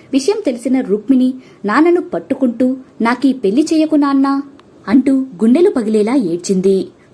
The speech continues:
"చూడు రుక్కు, మనకా పెద్ద ఆస్తిపాస్తులు లేవు.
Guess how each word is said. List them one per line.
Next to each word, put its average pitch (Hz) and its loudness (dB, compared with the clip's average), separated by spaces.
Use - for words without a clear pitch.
"చూడు 277 4
రుక్కు, 226 -2
మనకా 226 -2
పెద్ద 190 -4
ఆస్తిపాస్తులు 226 -4
లేవు. 175 0